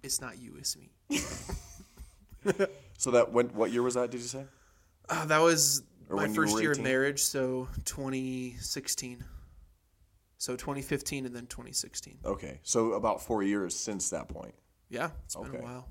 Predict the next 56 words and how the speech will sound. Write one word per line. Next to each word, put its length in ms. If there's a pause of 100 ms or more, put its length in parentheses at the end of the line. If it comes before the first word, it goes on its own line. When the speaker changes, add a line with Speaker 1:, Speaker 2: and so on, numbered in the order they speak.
(100)
Speaker 2:
Very 220
cool. 300 (200)
It's 120
Speaker 1:
Yeah. 60
Speaker 2:
been 160
a 40
while. 500 (540)
Speaker 1:
Yeah. 140 (280)
Speaker 2:
Don't 100
wanna 120
get 80
a 40
copyright 460
infringement. 520 (420)
Speaker 1:
<laughs> 260 (520)
Speaker 2:
Also, 300
we 140
have 180
to 80
make 200
sure 220
that 160
our, 380
our, 240
uh, 320
s-, 400
walkout 360
song 340 (400)
Speaker 1:
Yeah. 140 (120)
Speaker 2:
is 140
a 20
little 220
shorter 500
because 340
we 60
got 180
a 40
Speaker 1:
Oh. 80
Speaker 2:
couple 240
red 240
flags 420
Speaker 1:
Did 80
Speaker 2:
out 60
Speaker 1:
we 80
Speaker 2:
there. 80
Speaker 1:
really? 320 (260)
Speaker 2:
Um, 240
on 160
YouTube. 460 (640)
Speaker 1:
Oh. 260
Speaker 2:
On 100
YouTube, 280
it 100
goes 160
partially 480
muted. 460